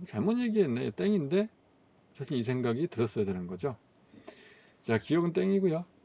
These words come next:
가에서 구름 최상부의 고도는, 이건 너무 쉬운 얘기입니다. 구름 최상부의 고도는 그랬는데 B를 보니, 사실 B도 그렇고 A도 그렇고, 이건 뭐예요?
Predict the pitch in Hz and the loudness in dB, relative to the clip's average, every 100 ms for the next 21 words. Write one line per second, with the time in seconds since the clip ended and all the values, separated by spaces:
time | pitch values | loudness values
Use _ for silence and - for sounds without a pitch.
0 | - - - _ _ _ _ - - 190 | -20 -20 -20 _ _ _ _ 4 8 10
1 | 208 190 202 - 147 175 - 196 208 196 | 10 10 6 4 0 0 2 4 4 4
2 | 185 165 131 135 139 131 175 143 135 127 | 4 2 0 0 0 2 2 2 0 -2
3 | - 180 131 107 98 101 95 - 131 147 | -2 0 0 0 -4 -4 -8 -4 -4 -4
4 | 160 165 147 139 - 113 131 120 107 104 | -2 -2 -2 -2 -2 0 2 2 0 0
5 | 135 123 110 104 131 104 90 - - _ | 0 2 0 0 2 0 -2 -14 -20 _
6 | - - 123 170 196 202 202 190 190 185 | -20 -10 -2 2 4 4 4 8 8 10
7 | 180 - 117 120 120 120 120 131 113 98 | 8 4 0 2 4 2 0 0 0 -2
8 | 98 113 135 165 - 113 196 190 135 - | -6 -8 -8 -8 -8 -4 -2 -2 -6 -10
9 | - 151 131 104 139 143 104 - 131 139 | -6 -4 0 0 0 -4 -6 -8 -10 -10
10 | 123 120 165 117 92 98 | -10 -10 -6 -4 -2 -4